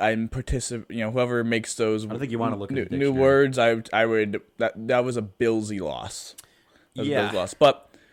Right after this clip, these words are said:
Speaker 1: after the game, you know, we're twenty-four hours removed. Well, we're not twenty-four hours
Speaker 2: Little
Speaker 1: removed.
Speaker 2: under.
Speaker 1: A little under,
Speaker 2: You'll be
Speaker 1: but
Speaker 2: hearing it around twenty-four hours
Speaker 1: But,
Speaker 2: removed, so.
Speaker 1: um, the Jets are cooled, and I have some takes after the game. New segment of Dom's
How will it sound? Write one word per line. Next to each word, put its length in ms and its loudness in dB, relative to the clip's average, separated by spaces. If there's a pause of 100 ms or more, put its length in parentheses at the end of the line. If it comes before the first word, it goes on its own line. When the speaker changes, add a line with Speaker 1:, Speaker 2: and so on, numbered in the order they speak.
(520)
Speaker 1:
after 260 4
the 80 4
game, 480 4 (120)
you 80 -10
know, 100 -2
we're 80 -4
twenty-four 420 0
hours 320 6
removed. 300 0
Well, 260 2 (100)
we're 140 -8
not 140 -2
twenty-four 240 -10
hours 60 -2
Speaker 2:
Little 160 2
Speaker 1:
removed. 200 0
Speaker 2:
under. 180 -4 (300)
Speaker 1:
A 40 -8
little 140 6
under, 240 8
Speaker 2:
You'll 80 12
be 60 0
Speaker 1:
but 120 8
Speaker 2:
hearing 260 0
it 80 0
around 260 -2
twenty-four 380 -8
hours 120 -4
Speaker 1:
But, 220 4
Speaker 2:
removed, 360 4
so. 60 -4
Speaker 1:
um, 240 -8 (1500)
the 80 0
Jets 260 6
are 40 4
cooled, 420 4 (100)
and 120 -4
I 60 0
have 200 -4
some 140 -10
takes 260 -4
after 220 -4
the 40 -6
game. 300 -10 (720)
New 180 -4
segment 520 -4 (1040)
of 140 -12
Dom's 580 -2